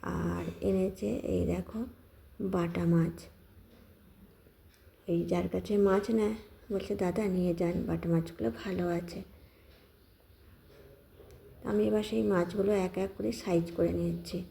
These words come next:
যদিও মাছগুলো সব একদম বেছে নিয়ে এসেছে, ওই যেখানে মাছ নিয়েছে সেই দাদাই সব মাছ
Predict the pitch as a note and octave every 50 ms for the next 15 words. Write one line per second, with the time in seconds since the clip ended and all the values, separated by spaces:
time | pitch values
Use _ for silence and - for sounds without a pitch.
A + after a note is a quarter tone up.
0 | - - - - - - - - - - - - G3 F#3+ F3+ F#3 G#3+ A3 A3 A3
1 | G3+ F#3+ F#3 F3+ F3+ - G#3 A3 G#3 A3 A3+ A3 - A3+ A#3+ C#4+ - - - -
2 | - - F3 F3+ F3 E3 - G3 A#3+ C#4+ - - - - - - - - - G3+
3 | F#3+ F#3+ F#3 F#3 - - A#3+ A#3+ A#3 G#3 F#3+ F3 E3+ E3+ E3+ F3 F3 F3 F#3 E3+
4 | E3+ - F3 G3 - - - - - - - - - - - - - - - -
5 | F3 F3+ F3 F3 F3+ F3+ - - - - - - - - - E3+ F3+ F3+ F3+ F#3+
6 | F#3 G#3 G#3+ G3+ F#3+ F#3+ G3 G3 - - - G#3 G3+ G#3+ A#3 A#3+ - - G#3+ A#3
7 | C#4+ D#4 - - - - - - - - - - - - F#3 F#3+ G3 F#3+ F#3+ E3+
8 | E3+ E3+ F3+ G#3 A#3+ A#3+ - G#3+ G#3 G3+ - - F3+ F3 F3+ G3+